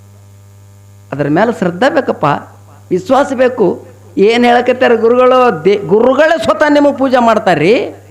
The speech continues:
ನಾ ಮೇಲೆ ಮೇಲೆ ಹೇಳ್ತೀನಿ, ಗುರು ಆಗೋದು ಭಾಳ ಹಗರ, ಶಿಷ್ಯ ಆಗೋದು ಭಾಳ ಹೈರಾಣ ಅದ.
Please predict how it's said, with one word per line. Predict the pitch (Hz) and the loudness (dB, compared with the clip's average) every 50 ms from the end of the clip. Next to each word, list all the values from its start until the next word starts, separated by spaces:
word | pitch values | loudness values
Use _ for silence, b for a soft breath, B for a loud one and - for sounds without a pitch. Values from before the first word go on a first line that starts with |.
| - - - - - - - - - - - - - - - - - - | -20 -20 -20 -20 -20 -20 -20 -20 -20 -20 -20 -20 -20 -20 -20 -20 -6 -2
ನಾ | 165 175 | 0 0
ಮೇಲೆ | 180 180 180 180 190 202 | 2 2 2 2 2 2
ಮೇಲೆ | 214 226 226 233 220 | 2 2 2 2 2
ಹೇಳ್ತೀನಿ, | 220 220 220 220 - 220 214 | 2 2 0 0 -2 -4 -4
ಗುರು | 202 170 165 190 214 220 | -2 -2 0 0 2 2
ಆಗೋದು | 220 214 214 214 226 214 208 | 2 2 2 2 0 0 2
ಭಾಳ | 202 208 214 214 | 2 2 2 2
ಹಗರ, | 190 175 196 196 214 208 208 196 170 147 139 - - - - - - - - - - - - - - - - - - | 2 2 2 2 2 2 2 2 2 0 -2 -4 -8 -14 -20 -20 -20 -20 -20 -20 -20 -20 -20 -20 -20 -20 -20 -8 -6
ಶಿಷ್ಯ | 208 208 208 - 220 208 | -6 -6 -2 0 0 0
ಆಗೋದು | 202 202 214 202 | 0 0 -2 -2
ಭಾಳ | 190 202 202 208 | 0 0 2 2
ಹೈರಾಣ | 202 175 190 190 185 190 190 185 | 2 2 0 0 0 0 0 0
ಅದ. | 175 160 143 123 107 - | 0 -2 -4 -8 -12 -16